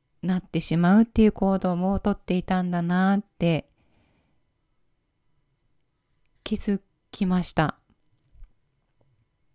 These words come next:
そしてここに目の前の人を怖いと感じる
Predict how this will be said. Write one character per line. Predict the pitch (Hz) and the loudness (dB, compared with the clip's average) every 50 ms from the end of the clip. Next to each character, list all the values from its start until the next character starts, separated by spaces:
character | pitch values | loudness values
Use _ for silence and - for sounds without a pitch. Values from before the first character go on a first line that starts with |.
| _ _ _ _ _ _ _ _ _ _ _ _ _ _ _ _ _ _ _ _ _ _ _ _ _ _ _ _ _ - - | _ _ _ _ _ _ _ _ _ _ _ _ _ _ _ _ _ _ _ _ _ _ _ _ _ _ _ _ _ -6 -4
そ | 226 | -4
し | 202 - | -4 -2
て | - - - | -4 -4 0
こ | - 214 | -2 0
こ | - - 233 | 4 6 6
に | 240 262 285 285 233 147 - - _ _ - - _ _ _ _ _ | 6 8 6 6 4 4 0 -6 _ _ -20 -20 _ _ _ _ _
目 | - 190 214 | 0 4 4
の | 214 233 254 | 6 6 8
前 | 254 277 285 294 285 | 8 8 8 8 8
の | 262 247 | 6 6
人 | 233 - - - 202 | 4 2 2 2 0
を | 185 | 0
怖 | - - - - 180 180 208 226 | 0 -2 -4 0 0 2 4 2
い | 240 233 | 2 2
と | - - 214 | 0 -2 -2
感 | - 208 202 196 185 180 | 0 2 0 0 0 -2
じ | - - 175 | -2 -2 0
る | 165 185 196 196 180 156 - - | 2 2 4 4 4 2 0 -2